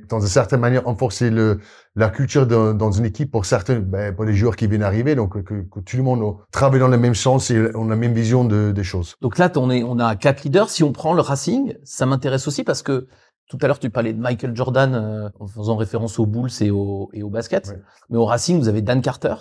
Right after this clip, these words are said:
Speaker 2: à ce moment-là. C'est-à-dire, euh, je sais pas si c'est le Michael Jordan du, du rugby, mais on est quand même dans,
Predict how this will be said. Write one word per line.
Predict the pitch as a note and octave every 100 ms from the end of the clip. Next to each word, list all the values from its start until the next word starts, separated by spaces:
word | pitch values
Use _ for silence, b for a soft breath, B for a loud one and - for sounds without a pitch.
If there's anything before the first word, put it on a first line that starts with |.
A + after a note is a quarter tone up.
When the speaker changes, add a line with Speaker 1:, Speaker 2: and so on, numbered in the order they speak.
| -
Speaker 2:
à | -
ce | A#2 A#2
moment-là. | A#2 C3 -
C'est-à-dire, | - - G#2+ A2+ G#2
euh, | G2+ G2 G2+
je |
sais | -
pas | B2
si | -
c'est | -
le | G#2
Michael | G#2 A2+
Jordan | A2 G#2+ A#2+
du, | A#2 G#2+ G#2+
du | G#2 G#2+
rugby, | A2 A#2 C3
mais | A#2+
on | G#2
est | A#2
quand | -
même | C3 D3
dans, | C#3+